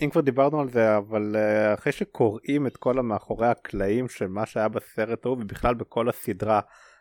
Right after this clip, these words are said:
ואחרי שגם, אה, רואים בדיעבד את, אה, ממלכת גולגולת הבדולח והמקדש הארור, מבינים שבסופו של דבר, אה, כל סדרת אינדיאנה ג'ונס היא הרבה יותר, אה, היא מה שהיא הרבה יותר בזכות מזל מאשר שכל.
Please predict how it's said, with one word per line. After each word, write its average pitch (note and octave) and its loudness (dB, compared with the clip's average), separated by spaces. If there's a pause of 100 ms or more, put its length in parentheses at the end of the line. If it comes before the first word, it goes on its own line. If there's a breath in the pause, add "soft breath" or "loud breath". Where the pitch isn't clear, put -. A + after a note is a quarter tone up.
(140 soft breath)
ואחרי G#2+ 2
שגם, A#2 -2
אה, A2 -2
רואים A2 -2
בדיעבד A2 0
את, - -8
אה, A2 4
ממלכת A2 -2
גולגולת A2 -2
הבדולח A#2 0
והמקדש G#2+ -2
הארור, C#3 0
מבינים A2+ -2
שבסופו A2+ -6
של - -10
דבר, A#2+ -2 (720 loud breath)
אה, A#2 2
כל F3+ 6
סדרת C3 0
אינדיאנה A#2 0
ג'ונס A#2+ -4
היא G#2 2
הרבה G2+ 0
יותר, B2 2
אה, G#2 2 (160)
היא B2 2
מה C3+ 6
שהיא C#3 0
הרבה G#2+ -2
יותר B2+ -2
בזכות A2+ -6
מזל G#2+ 0
מאשר G#2 -4
שכל. - -2